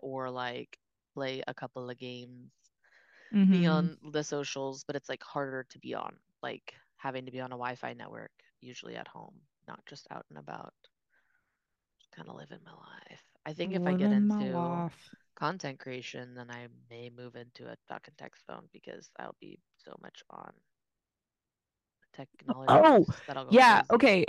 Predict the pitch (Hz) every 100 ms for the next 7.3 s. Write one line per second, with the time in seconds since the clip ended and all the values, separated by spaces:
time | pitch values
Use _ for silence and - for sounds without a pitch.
0 | - - 233 240 - 214 247 285 247 214
1 | 220 214 - 185 190 185 196 175 - 160
2 | - 208 220 226 233 240 262 - 180 170
3 | 170 165 165 202 - _ _ _ _ -
4 | _ - 427 - _ _ _ _ _ _
5 | - 185 185 247 311 190 220 277 349 -
6 | - 262 247 233 220 220 233 208 185 226
7 | 214 202 196